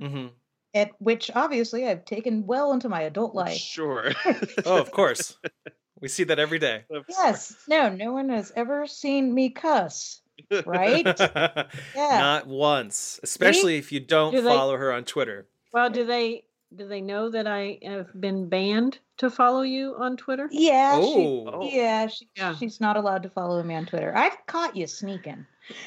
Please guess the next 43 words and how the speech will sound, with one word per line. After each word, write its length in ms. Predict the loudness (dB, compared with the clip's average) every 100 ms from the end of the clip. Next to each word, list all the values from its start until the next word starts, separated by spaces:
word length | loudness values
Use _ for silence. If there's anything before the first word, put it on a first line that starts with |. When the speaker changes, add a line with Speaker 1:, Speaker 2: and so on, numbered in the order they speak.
| 0
Speaker 1:
Oh. 300 | 2 2 0 -2 -12 _ _ -14 -12 -12 -12 -4
<laughs> 640 | -2 -2 -4 -10 -12 -18 -20 _ -20 -20 -20 _
Yeah, 100 | -2
Carla's 320 | 2 2 2
on 80 | 0
there 200 | -2 -4 -4
quite 180 | -6
a 40 | -2
bit. 160 | -2 -4
That's 180 | -6
where, 320 | -4 -4 -4 -6
like, 320 | -10 -12 -20 _
you 160 | -16 -12
know, 140 | -12
you 140 | -14
can 140 | -16 -16
really 180 | -14 -14
see 220 | -14 -14
her 100 | -14
comedy 420 | -16 -20 -18 -18
come 180 | -20 -20
through. 200 | -14 -12
Especially, 420 | -10 -8 -8 -8
I 40 | -8
mean, 120 | -10
it's 140 | -10
in 80 | -8
the 60 | -8
book 220 | -10 -12
too, 160 | -10 -10
of 120 | -10
course, 260 | -12 -10 -12
but 300 | -12 -14 -14 _ _ _ _ _ _ _
it's 280 | -12 -12 -8
more 300 | -2 0 0
like 220 | -2 -6
stand-up 400 | -8 -8 -8 -12
style, 400 | -12 -10 -10 -12
like, 200 | -14 -18
kind 180 | -14 -14
of 80 | -12
jokes 420 | -10 -10 -12 -20
and, 400 | -18 -18 -20